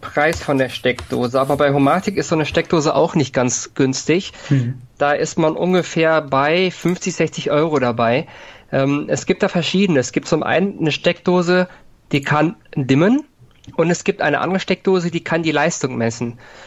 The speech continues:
Speaker 1: Ähm, es gibt meines Wissens nach keine, die beides zusammen kann. Und dann gibt's noch welche für innen, für außen. Die, ähm, Leistungsmesssteckdose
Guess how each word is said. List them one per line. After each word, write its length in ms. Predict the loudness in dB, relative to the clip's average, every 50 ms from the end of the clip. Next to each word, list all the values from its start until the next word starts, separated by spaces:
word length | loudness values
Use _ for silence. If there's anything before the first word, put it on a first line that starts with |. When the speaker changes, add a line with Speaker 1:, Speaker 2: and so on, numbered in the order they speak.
| -20 -20 -20 -20 -20 -20 _ _ _ -4
Speaker 1:
Ähm, 460 | 0 0 0 2 0 -2 -2 -4 -8 -12 -20 _ -20 -16 -12
es 220 | -10 -10 -10 -12 _ _ _ _ -4
gibt 200 | -4 -2 -2 0
meines 320 | 0 2 2 2 0 0
Wissens 320 | -4 -6 -6 -6 -8 -4 -2
nach 180 | -2 -2 -2
keine, 260 | -2 -2 0 0 0 0
die 100 | -2 0
beides 360 | 0 2 2 2 0 -4 -6
zusammen 500 | -4 -2 0 0 0 0 -2 -4 -4 -8 -20 -20 _ _ -14
kann. 400 | -8 -4 -2 -2 0 -2 -4 -2
Und 60 | -2
dann 120 | -2 -2 -2
gibt's 200 | -4 -6 -4 -4
noch 100 | -2 0
welche 220 | 0 -2 -2 -4
für 160 | -4 -4 -2
innen, 240 | 0 2 2 2 0
für 180 | 0 0 0 2
außen. 460 | 2 2 2 2 2 0 0 0 -2 -8 -20 -20 _ _ -20 -20 -20 -20 -20 -20 -20 -20 _ -20 -20 -20 -20 -20 -20 -20 -20 _ _ -20 -20 _ -4 -2
Die, 180 | 0 0 2
ähm, 180 | 2 2 2 2
Leistungsmesssteckdose 1400 | 2 2 2 2 0 -2 0 0 0 0 0 0 -4 -2 -2 -2 -2 0 0 0 0 2 2 2 2 2 0